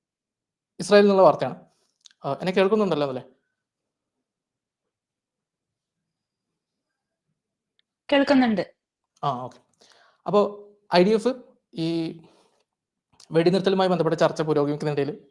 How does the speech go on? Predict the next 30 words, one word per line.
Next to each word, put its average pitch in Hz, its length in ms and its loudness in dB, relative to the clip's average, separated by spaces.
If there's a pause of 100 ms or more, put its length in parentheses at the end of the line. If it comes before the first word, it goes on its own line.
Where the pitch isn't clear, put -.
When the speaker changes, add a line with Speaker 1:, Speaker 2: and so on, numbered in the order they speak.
(300)
Speaker 1:
ഇസ്രായേലില് 160 600 -2 (440)
ഗാസയില് 156 380 -2 (760)
ഉടനീളം 190 500 2 (360)
ആക്രമണം 156 360 -4
വ്യാപിപ്പിച്ചിട്ടുണ്ട്. 143 640 -2
ഒരുപാട് 156 500 0 (380)
ഹമാസ് 170 280 2
തീവ്രവാദികൾ 170 360 4
കൊല്ലപ്പെട്ടു 160 320 0
എന്നാണ് 156 180 0
മനസ്സിലാവുന്നത്. 127 500 -6 (180)
അപ്പൊ 151 140 -10
ഈ - 20 -4
വെടിനിർത്തലുമായി 160 580 -2
ബന്ധപ്പെട്ട 160 260 -2
ഒരു 170 340 -2
വാർത്ത 160 380 2 (1040)
പറയാൻ 180 180 4
പറ്റുന്നത്, 180 360 -2 (640)
ആ, 147 200 4 (320)
ഇസ്രായേൽ 202 300 2
ഒരുപാട് 202 260 6
വിട്ടുവീഴ്ച 202 720 0
ഇപ്പൊ - 640 -8
ചെയ്തു 180 260 4
എന്നാണ് 196 160 2
മനസ്സിലാവുന്നത്. 151 420 -8
ഈ, 160 260 -12
ഈ, 170 220 -14
ഈ - 40 -20